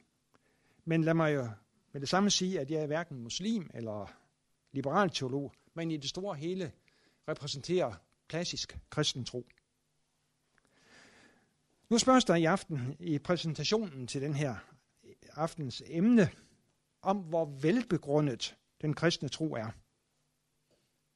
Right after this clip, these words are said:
Den terminologi vil jeg gr-, gerne gribe fat i. Jeg er nemlig skeptisk til, at vi kan bevise Guds eksistens, selvom der i kristendommens historie har,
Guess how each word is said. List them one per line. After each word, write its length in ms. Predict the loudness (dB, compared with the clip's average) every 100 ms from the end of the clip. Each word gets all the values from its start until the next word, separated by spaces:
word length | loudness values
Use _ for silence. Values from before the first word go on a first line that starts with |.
| _ _ _ _ -20 -20 _ -4
Den 160 | -2
terminologi 540 | 0 0 0 -2 -2 -2
vil 120 | 0
jeg 120 | 0 -2
gr-, 200 | -12 0
gerne 220 | 4 4
gribe 220 | 2 -4
fat 240 | 4 4 4
i. 220 | -4 -6 -16 -18 _ _ _ _ _ _ _ _
Jeg 60 | 0
er 60 | 4
nemlig 260 | 6 4
skeptisk 800 | 0 -4 -2 -2 -2 -6 -6 -6
til, 120 | 0
at 120 | 0
vi 60 | 0
kan 180 | -6 -6
bevise 580 | -8 -2 0 0 -2 -10 _ _ _ _ _ _ _ _ _ _ 2
Guds 240 | 4 4
eksistens, 680 | -2 -4 -4 -4 -4 -8 -8 _ _ -20 -20 _
selvom 340 | -2 0 0
der 120 | 0 -2
i 340 | -2 -6 -6
kristendommens 1400 | 0 2 2 -4 -10 -10 -14 _ -20 _ -6 -6 -6 -10
historie 540 | -8 -6 -2 -2 -4 -10 _ _ _ _ _ _ _ _
har, 500 | 0 4 4 0